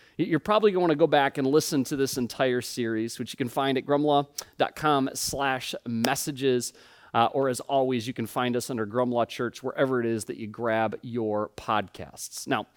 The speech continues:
how many of you are familiar with this phrase, uh, "living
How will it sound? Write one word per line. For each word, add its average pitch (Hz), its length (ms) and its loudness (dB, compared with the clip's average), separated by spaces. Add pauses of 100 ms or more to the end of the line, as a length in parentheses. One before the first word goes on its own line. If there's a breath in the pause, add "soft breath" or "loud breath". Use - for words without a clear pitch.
(160 loud breath)
how 233 180 4
many 285 220 6
of 135 120 8
you 104 260 -2 (680)
are 165 100 12
familiar 156 480 6
with 139 200 2
this - 180 -2
phrase, 110 500 0
uh, 107 180 2
"living 170 720 6